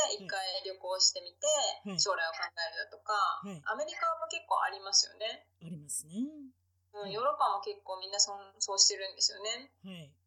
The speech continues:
Speaker 2: やっぱり自分の、
Speaker 1: うん、やっぱりいいですよね。
Speaker 2: うん。特に日本っていうのは、ほら、中学になったら、次は高校受験。もうへ-、下手したら小学校から中学受験ありますからね。
Speaker 1: うん、
Speaker 2: 受験、
Speaker 1: そうですよね。
Speaker 2: 受験、受験で、今度卒業しても、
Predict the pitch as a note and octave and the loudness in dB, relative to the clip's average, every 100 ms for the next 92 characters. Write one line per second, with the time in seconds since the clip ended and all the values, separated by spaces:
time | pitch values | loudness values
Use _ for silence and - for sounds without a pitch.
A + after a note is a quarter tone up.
0 | _ _ - _ _ _ - B3+ F4 A#3+ | _ _ -20 _ _ _ -4 4 6 6
1 | A3 B3 C#4+ D4 - _ - A#3+ A3 F#3+ | 6 4 4 2 -2 _ -4 2 4 2
2 | E3 - - - _ _ - G#4+ A4 G#4 | -6 -12 -16 -20 _ _ 4 8 10 8
3 | D4+ B3+ C4 D4+ D4+ A#3 G#3+ A3+ G3 F3 | 4 0 -2 2 4 4 4 2 0 -6
4 | E3+ F#3+ - _ _ - - A#3 G#3 - | -10 -10 -12 _ _ -2 4 6 4 2
5 | G3+ F#3 F3 - A3+ A3+ F3 - _ - | -4 -6 -12 -4 0 0 -2 -12 _ -20
6 | - _ _ - A3 F#3 F3 E3+ - F3 | -20 _ _ 0 2 0 -6 -12 -6 -6
7 | D#3+ F3+ F3+ D#3+ - F#3+ G3 E3 D#4 C4+ | -6 -10 -8 -10 -10 -6 -4 -2 -2 2
8 | F#4 F4 A3 F3+ B3+ D4+ G4 C#4 G#3+ F3+ | 4 4 4 2 2 4 4 4 0 -4
9 | E3+ - G3+ F#3+ F3+ G3 A#3 D#3+ D3 D3 | -6 -6 -2 -2 0 -2 -2 -4 -10 -14
10 | - C#3 G3 D4+ - _ _ _ _ C#4 | -14 -8 -6 -6 -10 _ _ _ _ -8
11 | F#3+ F3+ F3+ F3+ G3 G3 G3+ G3+ G#3 G#3 | -6 -8 0 2 4 4 4 4 4 4
12 | G3+ G#3+ G#3+ G#3+ F#3 F#3+ G#3 G3 G3+ G#3 | 2 4 2 2 -2 0 2 2 2 2
13 | G3 - A3+ A3 - A3 G#3+ G3+ - G3 | 2 2 4 4 4 2 4 0 0 -6
14 | F#3+ | -6